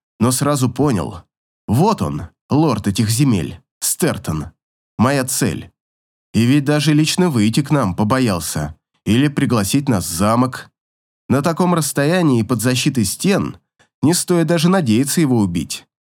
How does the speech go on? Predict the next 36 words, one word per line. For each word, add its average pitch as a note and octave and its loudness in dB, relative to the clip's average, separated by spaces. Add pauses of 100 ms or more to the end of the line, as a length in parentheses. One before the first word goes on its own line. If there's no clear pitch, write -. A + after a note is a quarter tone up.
(160)
И G#2 2
не C#3 4
стоит F#3 0
забывать B2+ 0
про A#2+ -2
филактерию. G2+ -2 (440)
Просто D3 0
так B2+ -2
его G#2 0 (160)
не A2 2
уничтожить. A2+ 0 (600)
Даже E3+ 0
попади D#3+ 0
я F3+ 4
ему D3+ 2
сейчас C3 -2
стрелой A#2 2
в F2 -6
голову, F2 -2 (320)
и G3+ 2
вряд C3 0
ли F3 4
он B2+ 2
умрет. G2 0 (720)
И A#2 2
это E3 2
я D3 4
даже C#3+ 0
не C3 4
говорю B2 2
о C#3+ 2
его A2 2
магических C3 0
щитах C3+ -2
в G#2 0
несколько A2 0